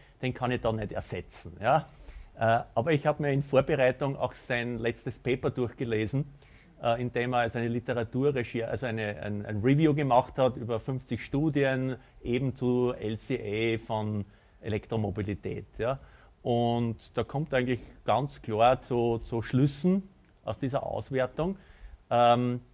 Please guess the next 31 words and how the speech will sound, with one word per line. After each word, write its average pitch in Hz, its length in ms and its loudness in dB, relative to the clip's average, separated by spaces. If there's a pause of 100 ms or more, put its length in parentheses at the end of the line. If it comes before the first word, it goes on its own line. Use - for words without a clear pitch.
(520)
also - 200 -4
erstens 156 600 2
die 139 440 4
Lebensdau-, 156 720 2
äh, 127 240 6
die, 120 400 2 (120)
die, 113 360 -2 (200)
die, 104 180 -4
äh, - 60 -14 (720)
die, 120 100 -10 (120)
der - 140 -6
Umweltnutzen 190 2000 2
oder 151 120 2
der 123 140 -2
Umweltaspekt, 165 840 0
der 147 100 6
durch 139 240 -2
eine 123 180 -2
L 123 160 0
C 117 400 0
A 139 40 -2
heute 131 200 2
untersucht 143 680 0
wird, 233 380 8 (520)
hängt 123 280 -4
im 101 160 -2
Wesentlichen 156 640 4
von 135 160 -6
der 131 120 -4
Nutzungszeit 131 960 4
ab. 87 100 -12